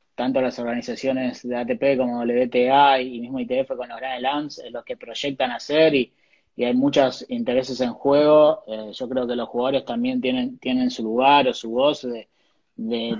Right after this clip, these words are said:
pregonar y de dejar en claro que la salud de todos ellos debería ser una condición primordial y primaria,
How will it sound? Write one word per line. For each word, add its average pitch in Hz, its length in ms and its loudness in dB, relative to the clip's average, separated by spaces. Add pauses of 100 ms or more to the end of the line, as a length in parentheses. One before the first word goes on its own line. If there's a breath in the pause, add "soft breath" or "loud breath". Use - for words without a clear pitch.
(160)
pregonar 127 600 2
y 127 180 4
de 117 360 -2
dejar 131 240 -4
en 131 120 0
claro 131 320 0
que 120 220 -2
la 117 160 -4
salud 127 400 -2
de 131 120 4
todos 127 220 -2
ellos 139 320 2
debería 117 340 -4
ser 131 220 -4
una 120 160 -8
condición 117 480 -6 (400 soft breath)
primordial 123 560 4
y 131 80 4
primaria, 135 680 4